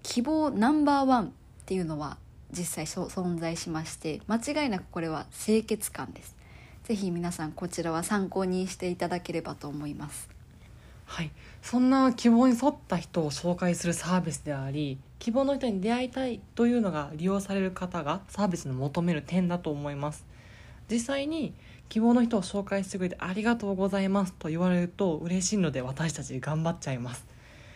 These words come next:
Speaker 2: しかし、コンサルタントの立場で言うと、ぜひ紹介したいと思う人が必ずしも希望通りの人ではないということもありますよね。
Speaker 1: うん、ありますね。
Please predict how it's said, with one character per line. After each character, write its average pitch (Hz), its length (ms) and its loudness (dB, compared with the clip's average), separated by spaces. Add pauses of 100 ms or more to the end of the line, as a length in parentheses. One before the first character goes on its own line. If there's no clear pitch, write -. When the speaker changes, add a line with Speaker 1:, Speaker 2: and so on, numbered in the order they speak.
(280)
Speaker 2:
し - 120 -6
か 330 160 2
し、 - 200 -4 (120)
コ 247 160 2
ン 254 60 4
サ 247 140 -2
ル 247 80 0
タ 202 100 -2
ン 151 80 -4
ト - 60 -14
の - 40 -16
立 - 160 -8
場 135 140 -4
で 135 80 -10
言 131 120 -6
う 123 60 -12
と、 196 360 0 (140)
ぜ - 180 0
ひ 226 100 -2
紹 214 340 -2
介 202 260 -4
し - 60 -10
た 233 200 -4
い 220 140 -4 (100)
と 208 120 2
思 220 260 4
う 196 40 0
人 147 240 -8
が 151 200 -6 (360)
必 240 140 0 (280)
ず 269 40 -10
し - 160 -4
も 156 320 -4
希 196 140 -4
望 196 200 4
通 208 80 4
り 180 60 2
の 139 80 -2
人 135 160 -10
で 147 80 -8
は 127 120 -10
な 160 160 0
い 214 80 2
と - 180 -2
い - 20 2
う 226 40 0
こ 240 120 -8
と 285 120 -2
も 285 240 2
あ 139 60 -2
り 139 80 -2
ま 139 140 -2
す - 120 -12
よ - 100 -10
ね。 - 180 -14 (260)
Speaker 1:
う 190 60 4
ん、 220 440 10
あ 202 100 0
り 214 120 4
ま 220 140 4
す 190 160 -4
ね。 156 300 -4